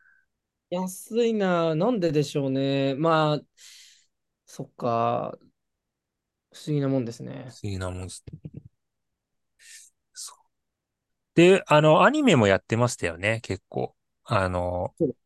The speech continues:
Speaker 2: それも高校の時ぐらいだったかな。そう。
Speaker 1: うん。
Speaker 2: あの、日曜の七時かな？
Speaker 1: ああ、
Speaker 2: 確か。
Speaker 1: 時間も覚えてない。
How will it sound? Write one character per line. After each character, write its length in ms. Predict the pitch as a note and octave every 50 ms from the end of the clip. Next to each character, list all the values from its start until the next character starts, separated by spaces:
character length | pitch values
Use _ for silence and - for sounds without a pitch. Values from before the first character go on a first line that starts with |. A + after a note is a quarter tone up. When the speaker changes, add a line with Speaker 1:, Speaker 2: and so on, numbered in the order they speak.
| _ _
Speaker 2:
そ 380 | - - - - - - - F#3+
れ 80 | G#3 A#3
も 220 | B3 B3 F#3 - _ _ _
高 260 | - - G#3 A3+ A3+
校 220 | - - - A#3+ A#3+
の 60 | A#3
時 200 | B3+ A#3+ - B3
ぐ 80 | A#3 A3
ら 100 | D3+ A2
い 20 |
だ 60 | G2
っ 40 | F#2
た 140 | - - A2
か 100 | - -
な。 340 | F2+ F2+ F2+ F2 F2+ F#2 - - _ _ _ _ _ _ _ _ _ _ _ _ _ _ _ -
そ 160 | - D#3 -
う。 40 | C3+
Speaker 1:
う 40 | C3 B2+ C3
ん。 120 | C3 C3 - - - -
Speaker 2:
あ 100 | - A2+
の、 80 | G#2 G#2
日 340 | G#2+ A2+ A2 - - - F3+
曜 200 | F#3+ F#3 D3+ A2+
の 340 | F#2+ F2 E2+ E2+ E2+ - _ _ _ _ _ _ _ _ _ _ _ _ _ _ _ _ _ _ _ _ -
七 260 | - - - - E3
時 120 | C#3+ A#2+
か 120 | - - F2+
な？ 180 | E2 F2+ B2+ _ _ _ _ _ _ _ _ _ _ _ _ _ _ _ _ _ _ _ _ _ - D3+
Speaker 1:
あ 40 |
あ、 40 | D3+
Speaker 2:
確 120 | D3+ C#3+ C#3
か。 60 | C3+
Speaker 1:
時 160 | B2+ D3 D#3
間 200 | A3 A3+ A#3 A#3
も 160 | A#3 A3 G#3
覚 180 | G3+ G#3+ A3+ G3
え 20 |
て 140 | D3+ D#3 C#3 - C3
な 120 | A#2+ A2+ A2+
い。 60 | -